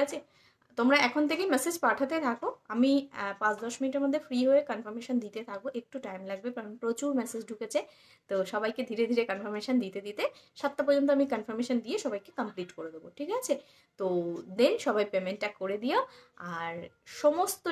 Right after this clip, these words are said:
dispatch মানডেতে হবে। ঠিক আছে, Opening video must। আর শাড়ি যারা কিনবে তাদেরকে বলে দিচ্ছি, যদি শাড়িতে কোনো dispute থাকে, opening video ছাড়া কোনো entertain করা হয় না, তো opening ভিডিওটা রেখো, তাহলে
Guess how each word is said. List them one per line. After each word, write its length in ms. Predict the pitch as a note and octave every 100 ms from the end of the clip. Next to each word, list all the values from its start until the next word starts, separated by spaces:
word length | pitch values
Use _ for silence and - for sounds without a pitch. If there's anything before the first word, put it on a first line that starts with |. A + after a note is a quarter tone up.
| B3+
dispatch 480 | B3 - B3+ D4 G4+ - _ _ -
মানডেতে 420 | G#3 A3+ F3+ F3+ F3+
হবে। 180 | F3 F3+ - _ _ _ -
ঠিক 120 | B3+ C4
আছে, 160 | C4 A4+ C5+ _ _ -
Opening 300 | G3 A3+ A#3 A#3+
video 220 | A3+ B3+ C4 A#3
must। 300 | C4 A#4 - - _ _
আর 180 | - E3+ F3
শাড়ি 180 | A#3+ B3+ B3
যারা 160 | A#3 A#3+
কিনবে 260 | A#3+ A3+ D4 B3+
তাদেরকে 300 | F#3 F#3 F#3 G3
বলে 140 | A3 A#3+
দিচ্ছি, 280 | C4 - F4 B4 - _ -
যদি 220 | B3 E4 E4+
শাড়িতে 240 | B3+ B3 B3
কোনো 100 | B3 A#3+
dispute 260 | A#3+ C#4 C4
থাকে, 140 | B3 C#4+
opening 220 | A#3+ A3 A3+
video 160 | G#3+ G#3+
ছাড়া 160 | B3 A#3
কোনো 120 | A#3+ B3
entertain 340 | A3 G#3+ A3+ B3 A3
করা 160 | G3+ G3
হয় 140 | G3 A3
না, 60 | G4 - _
তো 40 | - C4+
opening 200 | A#3+ A#3 A#3+
ভিডিওটা 300 | A#3+ A#3+ C4+ G3+
রেখো, 220 | G3+ A4+ C5 -
তাহলে 220 | F#3+ G3